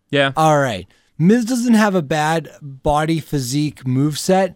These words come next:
Speaker 1: Mm-hmm.
Speaker 2: There's times where he's done moves where he doesn't know how to do 'em properly, and
Speaker 1: Figure
Speaker 2: you're
Speaker 1: four.
Speaker 2: like, "Figure four." And there's a couple other times, too, where there are moves that are a little dodgy. Like, he can't do a bulldog.
Speaker 1: Yeah.
Speaker 2: I, but that's a dodgy move.
Speaker 1: Yep.
Speaker 2: Right?
Speaker 1: It is.
Speaker 2: Like, some people are great at it. Rob Van Dam, Chris Jericho.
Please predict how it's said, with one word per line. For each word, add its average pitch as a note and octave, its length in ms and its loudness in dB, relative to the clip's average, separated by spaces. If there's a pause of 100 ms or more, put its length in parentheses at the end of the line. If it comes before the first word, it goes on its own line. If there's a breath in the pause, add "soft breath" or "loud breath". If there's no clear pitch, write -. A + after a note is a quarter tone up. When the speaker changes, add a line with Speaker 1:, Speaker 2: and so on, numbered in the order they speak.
(120)
Speaker 1:
Mm-hmm. C#3+ 120 -6
Speaker 2:
There's D#3 140 -2
times A#3 240 2
where G#3 120 4
he's D#3 140 0
done E3+ 240 4
moves D#3 260 0
where A#2 140 -4
he G#2 100 -8
doesn't C3 220 -4
know C3 80 0
how A#2+ 80 -2
to G#2 40 -4
do D3+ 240 2
'em F3+ 120 2
properly, A2+ 580 -4
and G2+ 60 -4
Speaker 1:
Figure G#2+ 140 -2
Speaker 2:
you're A2+ 60 -2
Speaker 1:
four. G#2 120 -4
Speaker 2:
like, - 120 -12 (300 soft breath)
"Figure A#3 240 2
four." A3 200 4
And G#3+ 80 4
there's B3 100 2
a A3 40 -4
couple F#3 220 2
other D3 220 0 (160)
times, C#3+ 260 0
too, D3 220 0
where A#2 320 -2 (340 soft breath)
there G#3+ 220 6
are G#3+ 80 4
moves F#3 260 4
that E3 100 2
are D3 60 2
a C#3+ 60 2
little D3 180 0
dodgy. A#2+ 560 -2
Like, G#2 240 -12
he B2 300 -4
can't C3 320 -4
do B2 120 -6
a A#2 40 -6
bulldog. F#2 480 -14 (280)
Speaker 1:
Yeah. C#3+ 140 2 (160)
Speaker 2:
I, D#3 160 -2
but D3 160 -4
that's F3+ 240 2
a E3 40 -4
dodgy D#3 380 2
move. C3+ 380 2 (260)
Speaker 1:
Yep. B2+ 200 0 (100)
Speaker 2:
Right? D3 320 0
Speaker 1:
It - 80 0
is. C#3+ 220 -2
Speaker 2:
Like, - 60 -20 (180 soft breath)
some G3+ 200 4
people G#3+ 200 2
are C#3+ 80 2
great D#3 340 2
at G2+ 200 -6
it. - 80 -20
Rob B2+ 260 -2
Van C3 240 -2
Dam, B2+ 460 -2
Chris A#2 260 -12
Jericho. A#2 640 -4